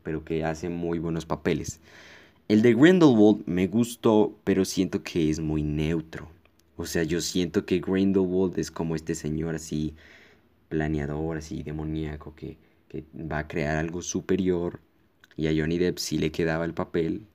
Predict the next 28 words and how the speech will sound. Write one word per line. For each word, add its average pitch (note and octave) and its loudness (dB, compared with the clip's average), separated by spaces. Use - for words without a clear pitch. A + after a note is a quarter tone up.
lo C#2+ -10
estaba D#2 -6
haciendo D#2 -6
muy F2 -6
bien, F2 -4
y D2 -4
de D2 -4
lo C#2+ -6
que D2 -10
yo D2 -6
había E2 -4
visto D2+ -8
de C2 -10
Grindelwald - -8
en C#2+ -10
las D2 -8
dos E2 -10
películas D#2+ -6
de D2+ -12
Animales D#2 -6
Fantásticos, G#2 -4
me D#2 -8
estaba D#2+ -2
gustando, D#2+ -2
¿sí? - -6
El A#2+ 6
único F3 6
problema C3+ 2